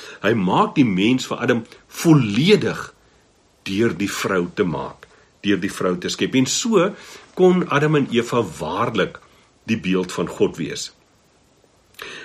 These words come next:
En, en dan is dit ook belangrik om te sien dat, ehm, hy nie die vrou maak soos wat hy vir Adam gemaak het uit die stof van die aarde nie.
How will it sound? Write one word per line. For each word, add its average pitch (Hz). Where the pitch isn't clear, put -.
En, 135
en 131
dan 98
is -
dit 147
ook 170
belangrik 127
om 127
te 113
sien 117
dat, 104
ehm, 95
hy 98
nie 101
die -
vrou 175
maak 95
soos 113
wat 104
hy 101
vir 95
Adam 107
gemaak 90
het 90
uit 107
die 92
stof -
van 101
die 85
aarde 90
nie. 60